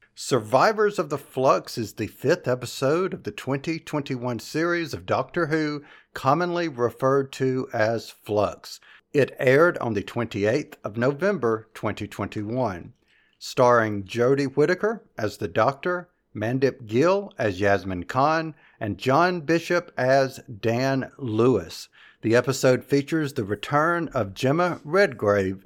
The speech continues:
as Kate Stewart. Summary view, Clarence Brown, I want to start with you. Summary view,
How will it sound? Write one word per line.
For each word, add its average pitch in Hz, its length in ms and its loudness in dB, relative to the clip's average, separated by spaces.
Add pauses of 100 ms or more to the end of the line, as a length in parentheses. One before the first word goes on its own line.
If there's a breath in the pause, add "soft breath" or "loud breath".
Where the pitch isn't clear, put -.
(100)
as 123 420 0 (160)
Kate 120 400 -4 (140)
Stewart. - 640 -8 (420 soft breath)
Summary 175 580 0
view, 147 420 0
Clarence 160 400 0
Brown, 156 400 0
I 101 140 -4
want 110 280 -4
to - 80 -8
start 131 440 2
with 120 200 -6
you. 95 380 -6
Summary 208 420 0
view, 104 360 -4